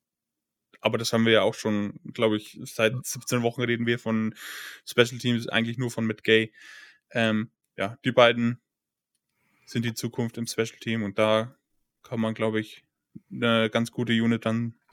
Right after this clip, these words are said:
Speaker 1: ähm, drauf rumbauen. Mit dem richtigen Coach.
Speaker 2: Ja.
Speaker 1: Genau. Also Powell und Matt Gay, vor allem Matt Gay braucht endlich einen neuen Vertrag.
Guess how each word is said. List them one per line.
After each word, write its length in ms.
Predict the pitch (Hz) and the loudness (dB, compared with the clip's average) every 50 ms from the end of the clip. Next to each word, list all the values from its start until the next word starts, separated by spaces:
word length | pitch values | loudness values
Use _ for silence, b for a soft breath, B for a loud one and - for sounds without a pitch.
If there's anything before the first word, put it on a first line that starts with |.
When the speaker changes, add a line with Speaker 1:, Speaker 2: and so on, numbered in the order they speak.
| _ _ _ | _ _ _
Speaker 1:
ähm, 340 | 110 107 101 104 104 107 113 | -6 -4 -4 -2 -4 -6 -6
drauf 220 | - - 98 117 120 | -6 -6 -4 -4 -2
rumbauen. 460 | 117 117 117 113 110 110 110 120 131 - _ _ _ _ _ _ _ _ _ _ _ _ _ _ _ _ _ _ _ _ _ _ _ _ _ - | -2 -2 -2 -2 -2 -2 -4 -6 -8 -12 _ _ _ _ _ _ _ _ _ _ _ _ _ _ _ _ _ _ _ _ _ _ _ _ _ -10
Mit 120 | - 110 - | -6 -4 -2
dem 80 | 104 | -2
richtigen 320 | 104 113 113 - - 110 110 | -2 -4 -6 -8 -8 -8 -4
Coach. 320 | - 110 101 - - - _ _ _ _ _ _ _ _ _ _ _ _ _ _ _ _ | -2 -4 -4 -4 -6 -12 _ _ _ _ _ _ _ _ _ _ _ _ _ _ _ _
Speaker 2:
Ja. 180 | - 135 131 135 - _ _ _ _ _ _ _ _ _ _ _ _ _ _ _ _ _ _ _ _ _ _ _ - | -4 -4 -4 -4 -8 _ _ _ _ _ _ _ _ _ _ _ _ _ _ _ _ _ _ _ _ _ _ _ -2
Speaker 1:
Genau. 360 | 127 117 110 101 120 - _ _ _ _ _ _ _ | 0 2 2 0 -2 -6 _ _ _ _ _ _ _
Also 240 | 120 113 113 110 104 | 2 2 2 0 -6
Powell 540 | - - 120 117 127 131 131 131 127 123 - | -2 2 4 4 4 6 4 4 2 2 -2
und 560 | - - 120 120 117 113 113 117 113 - - | -4 -4 -2 0 2 2 2 0 -2 -4 -4
Matt 200 | 117 113 - - | -6 -6 -4 0
Gay, 400 | - 107 110 110 110 120 - _ _ _ _ _ _ _ _ _ _ _ _ _ | 2 2 2 2 0 -2 -6 _ _ _ _ _ _ _ _ _ _ _ _ _
vor 180 | - - 113 - | -4 0 0 2
allem 100 | 117 117 | 2 2
Matt 180 | 117 - - | 0 0 2
Gay 180 | - 110 113 110 | 2 2 2 2
braucht 220 | 107 - 113 107 | 0 -2 -4 -2
endlich 180 | 82 113 113 107 | -4 -4 -4 -4
einen 80 | 117 110 | -4 -4
neuen 140 | 107 107 | -4 -4
Vertrag. 500 | 107 107 101 113 117 110 110 107 - - | -6 -8 -8 -6 -4 -4 -4 -4 -8 -14